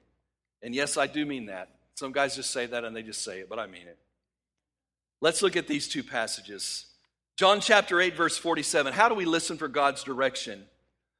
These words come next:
The one who is from God listens to God's words. This is why you don't listen, because you are not from God. The one who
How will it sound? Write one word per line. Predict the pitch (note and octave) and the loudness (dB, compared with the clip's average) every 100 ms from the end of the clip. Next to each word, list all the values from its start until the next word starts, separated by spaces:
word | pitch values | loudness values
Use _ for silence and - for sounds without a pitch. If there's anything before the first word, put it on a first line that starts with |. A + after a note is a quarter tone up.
| _ | _
The | F3 | 2
one | E3+ G3+ B3+ | 6 8 8
who | A#3+ A#3 | 6 4
is | F#3+ - | 4 4
from | - F#3 A3 | 2 2 4
God | F3 B2+ B2 A#2 B2+ - - - | 4 4 4 0 -4 -16 -20 -8
listens | C#3 E3+ F#3+ G3 G3+ G3 - - - | 0 2 2 0 -2 -4 -6 -8 -8
to | D#3+ | -4
God's | C#3+ D3 D3 D3 | 2 4 2 0
words. | D3 C#3 B2 G#2 - - - - _ _ - | 2 2 2 -2 -8 -10 -10 -18 _ _ -4
This | E3+ | 0
is | G3+ D3+ | 0 4
why | F3 | 4
you | F#3+ F#3+ | 4 2
don't | F#3+ F#3 | 2 2
listen, | G#3+ F3 D3 | 2 2 -6
because | C3 D#3 C#3 | -4 -4 -2
you | C#3 | -2
are | C3+ | 0
not | C#3 C#3+ - _ | 0 -2 -6 _
from | - C3+ | -8 -6
God. | B2 A#2 G#2 - - | -2 -2 -2 -6 -4
The | E3 | 0
one | D#3 F#3 A3+ A#3 | 4 6 6 4
who | G#3+ G#3+ | -2 -2